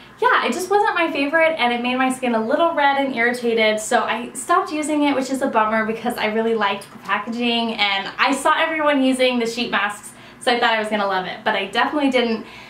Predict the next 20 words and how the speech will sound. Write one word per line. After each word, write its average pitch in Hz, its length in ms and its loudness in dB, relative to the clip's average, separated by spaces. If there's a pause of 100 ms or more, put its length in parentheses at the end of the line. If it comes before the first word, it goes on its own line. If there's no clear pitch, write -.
(220)
and 247 180 2
would 208 140 0
not 185 160 -6
repurchase. - 580 -10
Keeping 320 320 2
with 311 200 0
the, 254 420 2
um, 214 440 0
masks 202 440 -2
theme, 349 560 0
this 339 260 0
is 294 340 0
the 254 420 0
Freeman 277 920 0
Purifying 233 920 0
Avocado 214 760 0
and 208 220 -6
Oatmeal 202 540 -2
Clay 190 340 -8
Mask. 262 540 -6